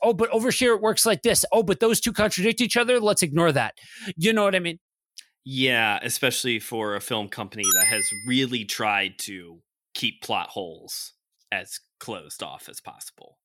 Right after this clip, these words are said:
Speaker 1: Yeah.
Speaker 2: There's a lot of plot holes right now. All right. Well, on that note, let's go ahead and wrap this episode up. Joe, do we have any recommendations today for our audience?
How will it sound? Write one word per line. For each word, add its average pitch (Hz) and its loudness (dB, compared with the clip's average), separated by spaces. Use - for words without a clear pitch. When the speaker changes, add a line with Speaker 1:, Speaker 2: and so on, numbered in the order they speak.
Speaker 1:
Yeah. 107 -2
Speaker 2:
There's 110 -4
a 107 -4
lot 98 -2
of 92 -16
plot 80 -14
holes 90 -16
right 87 -16
now. 76 -20
All 147 0
right. 127 2
Well, 175 2
on 190 0
that 202 4
note, 139 2
let's 139 0
go 127 4
ahead 117 2
and 107 0
wrap 107 0
this 107 -8
episode 104 -4
up. 113 -2
Joe, 180 2
do 123 -4
we 139 4
have 156 0
any 147 2
recommendations 135 -2
today 117 -2
for 123 -2
our 117 2
audience? 107 -4